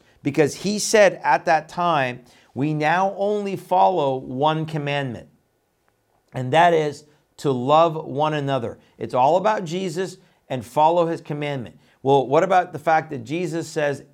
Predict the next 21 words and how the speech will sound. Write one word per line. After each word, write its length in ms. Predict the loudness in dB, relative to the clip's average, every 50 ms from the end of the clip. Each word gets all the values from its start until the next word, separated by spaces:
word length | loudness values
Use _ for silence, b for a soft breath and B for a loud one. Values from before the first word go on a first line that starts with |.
| -20 -20 -20 _ _ _ -4
Pastor 320 | -2 -2 -2 -2 -4 -10
Stanley, 540 | -10 -6 -4 -4 -2 -2 -2 -4 -4 -6 B B B B B
that 340 | 0 0 0 0 -4 -12 _ _ _ _ _ _
the 100 | -10 -10
first 320 | -4 0 2 2 2 2 0
commandment 460 | -4 -4 -4 -4 -4 -4 -4 -4 -6
is 60 | -6
to 100 | -6 -4
love 180 | -2 0 0 0
the 60 | 0
Lord 220 | -2 -2 -2 -4 -4
your 80 | -4
God 220 | -2 0 0 0 0
with 100 | -2 -2
all 200 | -2 -2 0 0
your 100 | -2 -4
heart, 300 | -2 -2 -2 -2 -2 -2
mind, 180 | -6 -8 -8 -8
soul, 220 | -10 -10 -10 -10
and 100 | -10 -10
strength. 300 | -8 -8 -6 -6 -8 -10